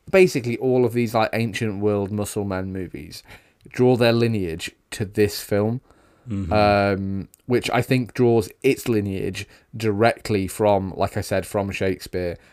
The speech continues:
Speaker 1: and from, like, Spartacus in the sixties and the big, big Hollywood, like, um, studio pictures that we got then.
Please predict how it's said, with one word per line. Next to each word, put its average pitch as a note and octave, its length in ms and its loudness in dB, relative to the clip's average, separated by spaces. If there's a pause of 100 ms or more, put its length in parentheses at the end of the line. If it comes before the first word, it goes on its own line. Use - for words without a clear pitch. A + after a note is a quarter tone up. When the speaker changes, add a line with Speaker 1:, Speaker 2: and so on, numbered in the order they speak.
(180)
Speaker 1:
and F#2+ 180 -8
from, G2+ 420 2
like, F#2 220 -2
Spartacus - 680 -2
in F#2 60 -10
the F2+ 80 -8
sixties - 460 -8
and F2+ 100 -12
the F2 120 -10 (180)
big, G#2+ 580 2 (480)
big A2 380 4
Hollywood, G2 560 -2
like, F2+ 480 -2
um, F#2 420 -4
studio F#2+ 440 -4
pictures - 560 -10 (420)
that A2 140 -6
we G#2 40 -8
got G2+ 280 -2
then. F#2+ 320 -4